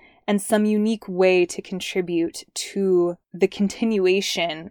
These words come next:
or the healing of, or the advancement of, or the repairing of the collective. We all came here with medicine to both receive and then to give.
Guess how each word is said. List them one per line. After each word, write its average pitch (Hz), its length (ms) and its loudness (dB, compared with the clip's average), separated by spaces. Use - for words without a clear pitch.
or 185 300 4
the 180 80 0
healing 196 580 0
of, 170 460 4
or 175 280 2
the 190 180 2
advancement 190 720 -2
of, 170 420 2
or 185 160 -2
the 180 220 -2
repairing 202 800 6
of 170 500 6
the 208 260 0
collective. - 720 -2
We 208 260 0
all 214 180 8
came 254 420 2
here 180 500 2
with 196 240 4
medicine 196 600 2
to 196 220 -8
both 185 420 0
receive 220 760 2
and 208 160 2
then 202 140 -2
to - 100 -10
give. - 320 -6